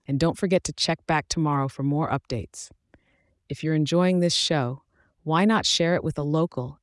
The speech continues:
and leave us a five-star review? It really helps more people in our wonderful town to be informed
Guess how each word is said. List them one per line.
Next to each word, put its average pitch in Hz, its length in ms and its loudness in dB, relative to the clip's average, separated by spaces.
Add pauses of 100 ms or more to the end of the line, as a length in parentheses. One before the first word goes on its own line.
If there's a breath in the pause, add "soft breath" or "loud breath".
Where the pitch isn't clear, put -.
and 143 160 -2
leave 165 160 2
us 156 160 -2
a 131 60 -8
five-star 147 580 0
review? 139 460 -4 (680)
It - 140 -6
really 190 360 4
helps 151 320 -4
more 160 300 2
people 151 440 -4
in 139 120 -4
our 135 160 -4
wonderful 156 540 -2
town 147 400 -2
to 131 80 -8
be 143 120 -4
informed 185 680 -2